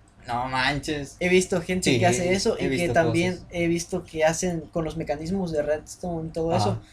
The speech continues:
Speaker 2: Hacen, hacen mecanismos, hacen máquinas.
Speaker 1: Los que están más en Minecraft técnico, se le llama.
Speaker 2: Exacto, y, y eso está genial. Y luego está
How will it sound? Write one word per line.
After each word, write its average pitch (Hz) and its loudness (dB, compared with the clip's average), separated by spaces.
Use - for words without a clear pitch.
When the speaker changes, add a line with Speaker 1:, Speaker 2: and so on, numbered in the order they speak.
Speaker 2:
Hacen, 170 4
hacen 196 2
mecanismos, 214 2
hacen 196 0
máquinas. 226 2
Speaker 1:
Los 131 0
que 135 -4
están 143 -2
más 143 -2
en 127 -6
Minecraft 131 -4
técnico, 123 -6
se - -8
le 113 -2
llama. 117 0
Speaker 2:
Exacto, 175 2
y, 170 -4
y 180 -2
eso 180 -2
está 180 -2
genial. 180 -2
Y 233 0
luego 185 0
está 185 -2